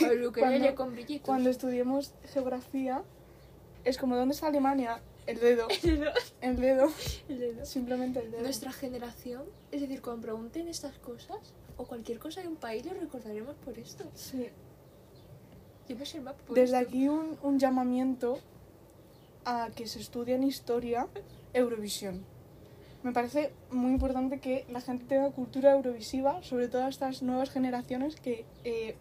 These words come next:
Speaker 2: el otro día leí que más de un cincuenta por ciento de la gente entre, no sé si era quince y veinte y algo, habían visto Eurovisión.
Speaker 1: Hombre, claro.
Speaker 2: O sea, sinceramente, estoy orgullosa de mi generación,
Speaker 1: Obvio, eh,
Speaker 2: pero muy orgullosa.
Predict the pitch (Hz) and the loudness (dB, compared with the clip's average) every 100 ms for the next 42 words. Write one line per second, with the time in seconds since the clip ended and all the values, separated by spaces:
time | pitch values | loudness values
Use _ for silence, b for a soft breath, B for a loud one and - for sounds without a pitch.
0 | - 233 240 262 269 254 240 254 339 B | -2 0 4 6 6 6 2 0 -6 B
1 | B B B B 254 247 247 240 285 285 | B B B B 0 2 2 0 0 0
2 | 269 285 269 262 254 254 254 262 294 311 | 0 2 2 0 -4 -2 0 0 0 2
3 | 254 220 - 233 254 294 285 254 247 233 | 0 -4 -12 -10 -4 -2 -2 0 0 0
4 | 233 - 254 262 285 294 277 - 311 320 | -4 -6 -4 -4 -2 0 0 -2 -2 0
5 | 311 - 302 302 302 285 - - - 254 | -2 -4 -2 -2 -2 -4 -10 -18 -8 -6
6 | 247 240 240 233 240 233 220 220 226 262 | -4 -6 -8 -8 -6 -6 -8 -8 -4 -2
7 | 302 370 B B B B B B - - | -2 -2 B B B B B B -20 -20
8 | - - 247 240 240 233 214 311 320 240 | -20 -4 -2 0 -2 -4 -4 -2 0 -2
9 | 214 247 269 - - 202 196 214 - - | -2 -4 -4 -8 -18 -14 -14 -14 -18 -14
10 | - 254 254 240 247 247 269 285 302 - | -6 -4 -4 -4 -2 -2 -2 -4 -6 -8
11 | - 254 240 247 262 302 285 262 220 - | -6 -4 -2 -2 0 0 0 -2 -8 -10
12 | - 240 - - 208 196 240 - 208 247 | 6 6 6 0 -6 -6 -8 -2 4 6
13 | 247 277 320 294 240 226 208 202 | 6 6 6 4 0 -4 -8 -8